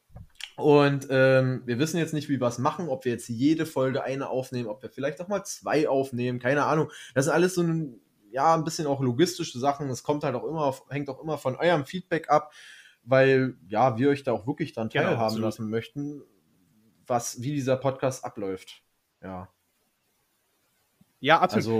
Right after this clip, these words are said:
Speaker 1: Also,
Speaker 2: Also, wie gesagt, wir
Speaker 1: genau,
Speaker 2: wollen die,
Speaker 1: Adrian.
Speaker 2: die, die Folge
Speaker 1: Der,
Speaker 2: jetzt
Speaker 1: wir
Speaker 2: auch
Speaker 1: können
Speaker 2: nicht
Speaker 1: noch,
Speaker 2: zu
Speaker 1: wir
Speaker 2: voll
Speaker 1: können, wir,
Speaker 2: packen
Speaker 1: wir
Speaker 2: im
Speaker 1: haben
Speaker 2: Endeffekt,
Speaker 1: uns
Speaker 2: weißt du?
Speaker 1: Nee, ich sag mal, wir, wir haben gesagt, eine angenehme halbe Stunde, wir sind jetzt schon ein bisschen drüber.
Speaker 2: Du,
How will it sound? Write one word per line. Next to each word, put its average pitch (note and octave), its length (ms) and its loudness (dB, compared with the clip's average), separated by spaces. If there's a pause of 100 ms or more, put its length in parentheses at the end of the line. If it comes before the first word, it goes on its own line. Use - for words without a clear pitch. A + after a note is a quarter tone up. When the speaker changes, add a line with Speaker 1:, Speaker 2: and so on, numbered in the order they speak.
(120)
Speaker 1:
Also, - 0 -
Speaker 2:
Also, D#3 240 4 (260)
wie D3 100 -2
gesagt, C3+ 280 4
wir C3 60 -2
Speaker 1:
genau, A#2+ 100 0
Speaker 2:
wollen D#3 100 4
die, A2+ 120 4
Speaker 1:
Adrian. A2 300 0
Speaker 2:
die, B2 120 -4
die C3+ 60 -2
Folge C3 240 4
Speaker 1:
Der, C3 60 6
Speaker 2:
jetzt C3+ 80 2
Speaker 1:
wir C#3+ 100 6
Speaker 2:
auch C3 40 0
Speaker 1:
können E3 220 6
Speaker 2:
nicht A3 100 6
Speaker 1:
noch, G#3+ 100 6
Speaker 2:
zu D#3 60 -2
Speaker 1:
wir D#3+ 60 4
Speaker 2:
voll C3+ 100 6
Speaker 1:
können, F3 160 8
wir, B2 140 0
Speaker 2:
packen A2 160 -6
Speaker 1:
wir D3+ 100 2
Speaker 2:
im D3 40 4
Speaker 1:
haben E3+ 140 6
Speaker 2:
Endeffekt, F#3 140 0
Speaker 1:
uns - 80 -12
Speaker 2:
weißt A2 200 -6
du? D#3 120 -6 (920)
Speaker 1:
Nee, A2+ 540 2
ich C#3 200 0
sag D3 160 0
mal, D#3 160 2
wir, C#3 220 0
wir G#2 440 -8
haben D3 160 2
gesagt, C3+ 220 4
eine C3 120 0
angenehme C#3 480 -2
halbe C3 240 -2
Stunde, C#3+ 460 -6
wir A#2+ 80 -2
sind A#2+ 100 -6
jetzt B2 120 -10
schon B2+ 120 -8
ein A#2 40 -10
bisschen C3 260 -8
drüber. B2+ 360 -2
Speaker 2:
Du, G3 160 4